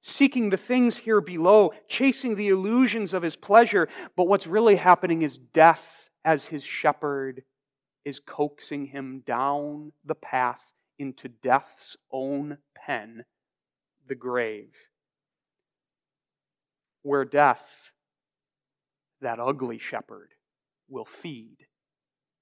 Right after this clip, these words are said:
upon his sheep. More bitter irony. Verse thirteen, again, their, "This their way is their folly, yet their posterity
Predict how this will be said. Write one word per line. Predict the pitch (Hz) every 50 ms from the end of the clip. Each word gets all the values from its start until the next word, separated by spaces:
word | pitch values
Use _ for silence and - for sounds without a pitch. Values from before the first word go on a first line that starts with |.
| _ _ _ _ _ _
upon | - - 127 110 113
his | - - 156 151
sheep. | - - - - - - _ _ _ _ _ _ _ _ _ _ _ _ _ _ _ _ _ _ _ _ _ _ _ _ _ _ _ _ _ _ _ _ _ _ _ _ _ _ _ _ _ _ _ _
More | - 151 147 156 156 165 170 185 208 226 220 180 147 131 123 107 - - - - _ _ _ 139 123 _ _
bitter | - 180 202 196 - 151 120 110 - -
irony. | - 147 170 208 220 202 165 127 117 107 104 _ _ _ _ _ _ _ _ _ _ _ _ _ _ _ _ _ _ _ _ _ _ _ _
Verse | - 151 160 190 175 -
thirteen, | - - 202 196 185 - - - 208 226 233 233 214
again, | 190 156 143 190 202 220 247 226 185 151
their, | 156 160 165 156 151 147 - _ _ -
"This | 170 262 262 - -
their | - 175 160 160
way | 160 160 190 226 262 277 254
is | 196 170 147 -
their | 170 160 151
folly, | 147 - - - 214 226 269 302 302 269 208 165 143 - - - - -
yet | - 202 262 240 -
their | 190 240 226
posterity | 226 - - 233 233 226 - - - - 240 254 294 302 277 254 - - 208